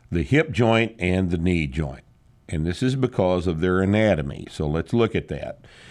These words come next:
The hamstring anatomy, let's start at the proximal, the hip side of the thing. Hamstrings all share a common origin, which is the proximal insertion of a muscle, a common origin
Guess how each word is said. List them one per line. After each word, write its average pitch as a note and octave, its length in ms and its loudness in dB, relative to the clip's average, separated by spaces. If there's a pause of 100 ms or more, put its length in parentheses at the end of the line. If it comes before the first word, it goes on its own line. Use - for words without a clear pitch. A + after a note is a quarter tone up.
(240)
The F#2 80 0
hamstring C#3 680 2
anatomy, F#2+ 680 2 (200)
let's - 120 -8
start G#2 400 2
at F2 200 -4
the D#2+ 80 -6
proximal, C#2+ 760 2
the D2 80 -2
hip G#2 320 0
side C#2+ 400 -2
of C2+ 80 -8
the C#2 100 -6
thing. - 280 -8 (560)
Hamstrings C3+ 720 2
all A#2 360 4
share F#2 460 0
a - 120 -8
common A2 640 0 (840)
origin, F#2 1000 2 (580)
which D#2+ 220 -6
is D#2 160 -4
the E2+ 80 -2
proximal F#2+ 680 2
insertion E2+ 540 -4
of E2 100 -4
a F#2 80 -2
muscle, D2+ 480 -6 (800)
a F2+ 80 0
common A2 500 4
origin G#2+ 600 2